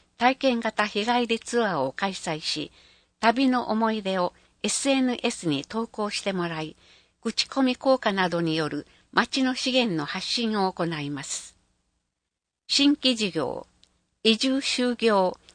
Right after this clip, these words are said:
移住創業支援補助金、二百万円。東京圏から移住し、一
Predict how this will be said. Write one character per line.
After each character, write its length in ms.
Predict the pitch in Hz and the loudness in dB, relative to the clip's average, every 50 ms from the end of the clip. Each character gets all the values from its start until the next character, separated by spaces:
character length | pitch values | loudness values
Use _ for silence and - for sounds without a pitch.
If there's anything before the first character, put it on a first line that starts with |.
| _ _ - | _ _ 0
移 120 | 214 220 | 0 0
住 240 | 220 254 262 269 277 | 2 2 2 2 0
創 320 | - - - 240 240 240 | 0 0 2 2 2 2
業 260 | 226 208 214 214 208 214 | 2 2 0 0 0 0
支 220 | - - - 240 | -2 0 2 4
援 200 | 254 254 247 247 | 4 4 4 0
補 140 | - - 190 | -4 -4 -2
助 160 | 185 208 202 - - | 0 0 0 0 -2
金、 300 | - 175 175 165 156 - _ _ _ _ _ _ _ - | -8 -4 -4 -4 -4 -6 _ _ _ _ _ _ _ -2
二 160 | 190 220 240 | 0 2 2
百 240 | 262 254 - - 247 | 2 2 0 -2 -4
万 300 | 233 214 196 170 143 135 | -2 -2 -2 -2 -4 -4
円。 240 | 127 90 73 - - _ _ _ _ _ _ _ _ _ _ _ _ _ _ _ _ _ - | -6 -8 -8 -10 -14 _ _ _ _ _ _ _ _ _ _ _ _ _ _ _ _ _ 4
東 180 | 262 269 277 | 6 6 6
京 220 | - - 277 254 254 | 6 2 0 0 0
圏 240 | - 220 185 185 - | 0 -2 -4 -4 -2
か 140 | - 156 | -2 -2
ら 80 | 147 147 | 0 2
移 140 | 151 170 180 | 0 0 0
住 220 | - 226 208 208 | -2 -2 -4 -4
し、 320 | 214 - - 180 180 170 _ _ _ _ _ _ | -4 -4 -4 -2 -4 -4 _ _ _ _ _ _
一 120 | - 240 | -2 -2